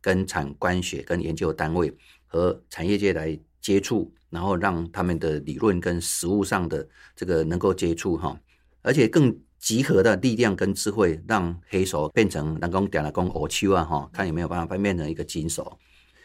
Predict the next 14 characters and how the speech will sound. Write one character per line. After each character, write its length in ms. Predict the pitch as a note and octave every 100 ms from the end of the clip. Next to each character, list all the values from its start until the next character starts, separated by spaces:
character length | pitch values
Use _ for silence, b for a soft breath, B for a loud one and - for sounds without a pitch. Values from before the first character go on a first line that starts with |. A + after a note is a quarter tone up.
| b b
那 220 | D#3 C#3+
像 180 | C3+ E3
我 220 | B2+ G2+ F#2+
们 340 | G2 G2+ G2+
跟 280 | A2 A#2 A2+
高 140 | A2
工 220 | G#2 A2 A2
学 180 | F2+
校 180 | F#2 G#2
跟 240 | F#2 F#2+ F#2+
大 140 | G2+
专 180 | G2 F#2
院 160 | G2
校 320 | F#2+ G2+ F2